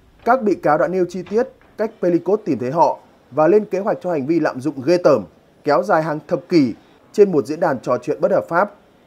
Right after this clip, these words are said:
có tên là Coco. Theo hãng tin Reuters, tại phiên tòa, người chồng trong vụ việc đã đánh thuốc mê và để hơn tám mươi người đàn ông khác làm hại vợ mình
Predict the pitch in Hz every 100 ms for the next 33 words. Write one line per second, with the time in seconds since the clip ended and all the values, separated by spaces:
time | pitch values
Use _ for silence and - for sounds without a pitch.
0 | _ 147 151 175 147 - 143 160 151 131
1 | - _ _ _ _ _ _ _ _ _
2 | _ _ - 220 202 196 202 185 180 170
3 | 160 - _ _ - 175 156 208 180 156
4 | 135 117 _ _ - 165 175 180 170 220
5 | 202 135 147 139 131 139 165 214 202 170
6 | 160 143 - _ _ - 143 170 147 175
7 | 208 175 180 214 165 139 165 165 196 220
8 | - - 131 135 123 120 131 131 135 135